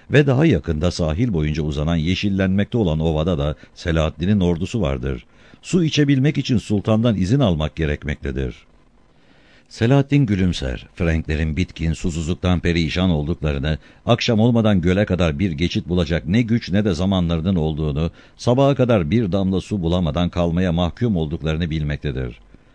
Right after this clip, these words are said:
Acaba bu koşullarda çarpışabilirler mi?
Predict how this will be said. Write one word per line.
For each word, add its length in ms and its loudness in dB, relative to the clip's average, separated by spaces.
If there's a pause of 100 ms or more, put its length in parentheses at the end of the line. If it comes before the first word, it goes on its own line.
(320)
Acaba 360 4
bu 100 0
koşullarda 500 2
çarpışabilirler 920 -2
mi? 200 -4